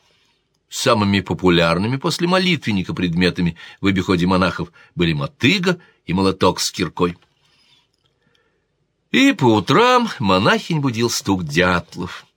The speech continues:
То ретивые монахи работали над усовершенствованием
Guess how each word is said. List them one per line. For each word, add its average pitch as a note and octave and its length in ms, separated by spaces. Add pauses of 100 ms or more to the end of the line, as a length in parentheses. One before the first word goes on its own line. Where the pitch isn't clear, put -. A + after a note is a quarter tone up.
(920)
То D3 140
ретивые E3+ 640
монахи D3+ 480
работали F#2+ 440
над F2+ 220 (140)
усовершенствованием C#3 1200